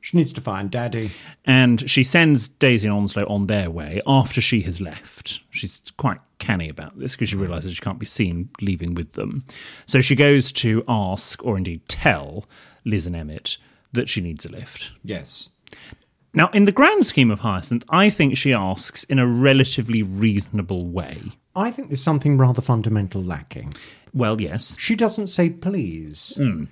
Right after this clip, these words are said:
Speaker 1: She says, "Are you going into town? Could you give me a lift?"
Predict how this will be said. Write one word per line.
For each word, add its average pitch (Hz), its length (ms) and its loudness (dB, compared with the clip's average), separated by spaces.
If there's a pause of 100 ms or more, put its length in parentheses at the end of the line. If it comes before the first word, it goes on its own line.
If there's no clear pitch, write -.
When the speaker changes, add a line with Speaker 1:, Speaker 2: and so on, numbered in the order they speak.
(200)
Speaker 1:
She - 200 0
says, 185 360 6
"Are 415 100 8
you 440 200 8
going 440 320 8
into 381 280 6
town? 285 680 2 (580)
Could 427 240 2
you 427 140 2
give 349 240 4
me 359 160 6
a 311 80 8
lift?" - 640 2